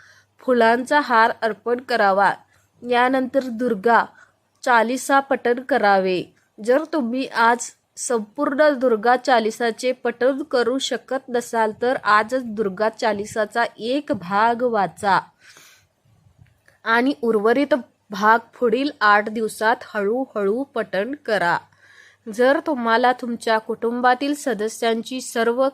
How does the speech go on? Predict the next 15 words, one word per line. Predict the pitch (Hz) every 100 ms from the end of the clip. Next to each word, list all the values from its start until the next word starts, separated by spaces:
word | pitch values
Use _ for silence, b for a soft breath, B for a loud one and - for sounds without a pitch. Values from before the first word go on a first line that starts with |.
| -
कामे | 240 202 208 208 - b b b
कोणत्याही | - 233 233 226 233 240 302
अडचणीशिवाय | 233 214 202 226 240 254 247 240 220 214 170 b b b -
यशस्वी | 233 - 262 - 262 294
करायची | 294 277 220 214 202 262 -
असतील | 214 - - 247 220 202 -
तर | 262
दुर्गाष्टमीच्या | 277 277 214 220 220 - 220 226 226 254 254
दिवशी | 233 214 196 247 269
शेणाच्या | - 247 208 208 220 - 269
गौर-, | 254 214 202 208 220 240 214
गौरीवर | 214 202 208 214 247 254 262 - B B B B _ _
कापूरचा | 240 220 220 240 247 277
तुकडा | 269 254 - 202 214
ठेवा. | 220 - 214 185